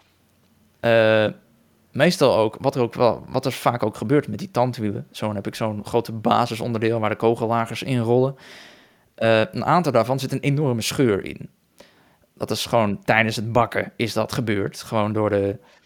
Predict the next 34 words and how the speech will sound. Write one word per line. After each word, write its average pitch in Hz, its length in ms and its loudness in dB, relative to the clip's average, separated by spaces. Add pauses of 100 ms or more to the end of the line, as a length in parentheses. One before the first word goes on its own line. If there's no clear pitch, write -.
(100)
door 110 320 -4
de 107 60 0
krimp 113 380 2
en, 104 420 0
en 107 160 -4
de 107 80 -4
krimpplaat 123 580 2
was 117 160 -8
blijkbaar, 113 720 2
eh, 110 300 2
niet 110 280 -4
genoeg 131 340 0
of 139 100 -2
zo. 123 360 4 (380)
Flinke 160 400 2
scheur 123 360 4
erin. 190 320 -2 (260)
En - 80 -8
ik 98 80 -2
dacht - 160 -2
ook, 95 200 -2
"Oh 123 160 0
nee." 120 320 0 (540)
Maar 135 180 2
vervolgens 127 460 2
dan 104 140 0
laat 240 160 -2
ik - 60 -18
de 110 160 2
kogellagers 117 600 2
erin 110 240 0
rollen 113 400 2
en, 120 280 0
"Oh, - 180 -4